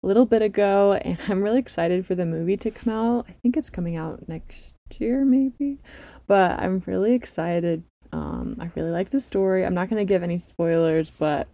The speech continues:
I would recommend reading it if you liked the Hunger Games. Um, it just kinda gives a little background of President Snow. Um, speaking of snow,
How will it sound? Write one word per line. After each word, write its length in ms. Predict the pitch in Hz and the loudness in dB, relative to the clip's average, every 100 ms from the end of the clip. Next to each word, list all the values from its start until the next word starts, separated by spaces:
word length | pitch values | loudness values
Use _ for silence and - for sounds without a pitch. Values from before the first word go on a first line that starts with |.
| - - | -12 -4
I 100 | 170 | -2
would 400 | 165 165 165 165 | -2 0 2 2
recommend 640 | 170 185 180 170 165 160 - | 2 0 -2 -4 -4 -6 -2
reading 300 | 165 160 160 | 0 0 -2
it 180 | 156 | -2
if 280 | 156 156 - | -4 -4 -4
you 40 | 165 | -4
liked 380 | 160 151 - | -4 -6 -8
the 80 | - | -10
Hunger 300 | 156 156 151 | -6 -6 -6
Games. 520 | 156 151 - 165 - - - - - - - - | -6 -6 -6 -6 -10 -16 -20 -20 -20 -20 -20 -6
Um, 800 | 180 175 - - - - - - _ _ _ _ _ _ _ _ _ _ - | -2 0 0 -4 -4 -6 -8 -14 _ _ _ _ _ _ _ _ _ _ -6
it 60 | |
just 220 | 190 170 - | -4 -4 -4
kinda 200 | 175 175 | -4 -2
gives 500 | 175 170 170 - - | 0 0 0 -8 -10
a 60 | 180 | -6
little 140 | 180 | -4
background 500 | 180 180 - 196 202 | -2 -4 -4 -2 0
of 340 | 214 208 - - - - - - _ _ _ _ | -2 -4 -12 -20 -20 -18 -16 -16 _ _ _ _
President 560 | - 165 - 190 214 226 | -12 -10 -8 -6 -6 -8
Snow. 640 | - 247 330 196 180 190 - - - - - | 0 2 2 -2 -4 -8 -14 -20 -20 -6 2
Um, 580 | 202 196 185 180 180 - - | 4 6 4 2 -2 -6 -18
speaking 560 | - - - 196 196 190 | -16 -10 -8 -6 -4 -4
of 100 | 175 | -4
snow, 840 | - - 226 262 196 170 175 202 | -6 0 4 6 4 2 2 2